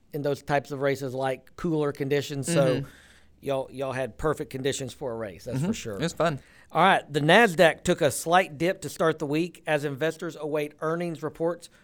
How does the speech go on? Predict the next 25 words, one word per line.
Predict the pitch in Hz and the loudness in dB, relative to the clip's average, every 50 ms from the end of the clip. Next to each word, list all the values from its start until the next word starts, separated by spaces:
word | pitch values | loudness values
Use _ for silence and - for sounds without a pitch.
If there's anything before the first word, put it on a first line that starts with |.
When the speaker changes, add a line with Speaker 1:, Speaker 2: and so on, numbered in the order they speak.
| _ _ | _ _
Speaker 1:
for | _ - 135 | _ -8 -8
several | - - - 180 175 170 165 | -4 0 0 2 2 2 0
big-name | 143 143 165 160 156 156 151 147 147 | 0 0 -2 -2 -2 -2 -2 -2 -2
tech | - - 147 151 139 | -2 -2 -2 -2 0
companies, | - 151 147 135 - 151 143 143 143 139 - - - - - - - _ _ | 2 2 2 2 2 0 0 0 0 -2 -4 -8 -16 -20 -20 -20 -20 _ _
including | - 135 - - 156 160 151 139 135 127 127 | -10 -10 -6 -2 0 0 2 2 0 0 0
Microsoft, | 135 143 147 143 - 151 135 - 156 143 139 131 - - _ - | 0 0 0 0 -2 -6 -4 -2 -2 -2 -2 -2 -6 -10 _ -4
Amazon, | 143 143 147 147 131 120 143 139 139 139 135 135 139 - | -2 -2 0 -2 -2 -2 0 0 0 0 -2 -2 -4 -6
and | 135 127 123 | -6 -4 -2
Meta, | 131 131 135 151 165 175 - - - _ _ _ _ _ | 0 2 2 2 2 0 -4 -10 -20 _ _ _ _ _
which | 135 135 127 - | -4 -4 -2 -2
is | 135 117 - | -6 -4 0
Facebook. | - 147 139 - - 151 156 190 190 - - - - - - _ _ | 2 2 2 2 4 4 4 4 4 0 -10 -20 -20 -20 -20 _ _
Investors | - 160 156 139 175 180 180 - 180 147 147 | 2 4 6 8 8 6 6 4 2 4 4
are | 156 151 | 4 6
also | 165 190 190 - 175 151 | 6 4 4 4 2 2
awaiting | 147 143 156 156 156 147 147 143 135 | 4 4 4 4 4 2 0 -2 -2
G | 113 160 180 180 | 0 0 2 2
D | 180 | 2
P | 175 - 170 180 | 2 4 2 4
numbers | 175 160 160 160 156 170 160 | 4 4 2 2 2 -2 -2
for | - - 165 | -2 -2 -2
the | 147 143 | -2 0
first | - 165 160 147 - - | 0 0 0 0 -2 -2
quarter, | - 180 175 147 117 104 | 0 2 2 2 0 -4